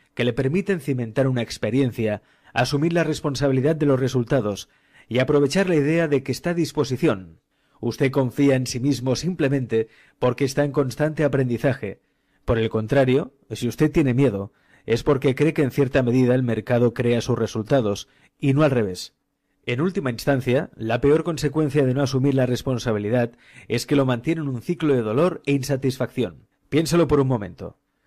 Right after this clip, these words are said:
Si usted no se siente responsable de sus resultados, entonces puede asumir que no hay nada que aprender y puede quedarse exactamente donde está. Usted no va a crecer ni va a cambiar.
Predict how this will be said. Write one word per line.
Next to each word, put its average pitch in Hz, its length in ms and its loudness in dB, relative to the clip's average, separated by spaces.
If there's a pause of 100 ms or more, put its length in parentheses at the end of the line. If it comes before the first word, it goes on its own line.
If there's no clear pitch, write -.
(220)
Si 131 160 0
usted 170 240 2
no 202 100 2
se 147 120 2
siente 131 260 2
responsable 120 560 2
de 123 100 2
sus 117 160 0
resultados, 131 680 -2 (400)
entonces 160 480 2
puede 160 200 4
asumir 135 400 0
que 175 100 2
no 127 60 2
hay 117 100 0
nada 117 280 0
que 123 100 -2
aprender 110 500 -2 (320)
y 123 140 -2
puede 156 220 4
quedarse 147 320 0
exactamente 135 640 -2
donde 123 220 0
está. 113 340 -2 (340)
Usted 151 340 2
no 160 160 2
va 151 80 6
a 139 60 0
crecer 151 400 0
ni 143 100 2
va 139 100 4
a 131 40 0
cambiar. 127 500 0